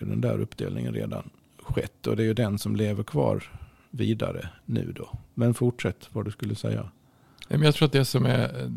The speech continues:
Speaker 2: det, det som man skulle kanske behöva mera veta och som ingen, det som, men det, det är mitt eget ansvar, men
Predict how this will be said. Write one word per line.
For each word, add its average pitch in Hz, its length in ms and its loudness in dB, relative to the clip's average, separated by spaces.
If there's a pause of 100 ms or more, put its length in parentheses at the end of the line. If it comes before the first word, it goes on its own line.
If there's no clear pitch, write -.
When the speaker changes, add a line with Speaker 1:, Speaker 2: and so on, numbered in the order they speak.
(280)
Speaker 2:
det, 123 180 0
det 123 180 4
som 127 160 0
man 120 140 4
skulle 123 280 -2
kanske 117 320 2
behöva 110 640 2
mera 117 460 0
veta 120 600 -2 (280)
och - 120 -6
som 123 120 2
ingen, 110 440 0
det 120 140 2
som, 123 140 -4
men 123 120 2
det, 120 120 4 (100)
det 127 140 2
är 151 40 6
mitt 180 200 2
eget 113 220 -4
ansvar, 107 380 -4
men 113 200 0